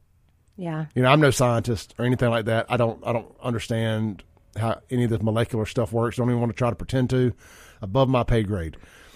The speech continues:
Speaker 2: But I, but I smell, I smell filth when you tell me that I have to start at the first boost, the first vaccine before I can get the sixth vaccine. Why?
Speaker 1: Yeah.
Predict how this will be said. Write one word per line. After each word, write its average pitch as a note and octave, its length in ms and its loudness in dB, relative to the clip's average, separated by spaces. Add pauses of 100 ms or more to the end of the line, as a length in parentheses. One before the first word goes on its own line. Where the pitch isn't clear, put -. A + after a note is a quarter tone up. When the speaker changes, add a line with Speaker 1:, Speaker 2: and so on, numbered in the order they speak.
(480)
Speaker 2:
But B2 80 2
I, B2 160 2 (400)
but B2+ 120 2
I C#3 40 8
smell, D3 440 6 (540)
I C#3+ 120 2
smell C#3+ 480 4 (1700)
filth - 460 2 (160)
when A#2+ 360 0
you A#2+ 120 0
tell C3+ 180 6
me A#2 240 4 (200)
that B2 120 4
I A#2 80 4
have A#2+ 200 2
to G#2+ 100 -6
start C3+ 360 2
at A#2 140 -6
the A#2 100 -2
first B2 500 0 (420)
boost, A#2+ 380 0
the G#2+ 80 -2
first B2 260 2
vaccine A#2 720 2 (360)
before B2+ 200 0
I - 20 2
can A#2 100 0
get B2 140 0
the - 80 -8
sixth - 300 0
vaccine. D#2 520 -8 (1040)
Why? A#2 140 0
Speaker 1:
Yeah. E2 160 -4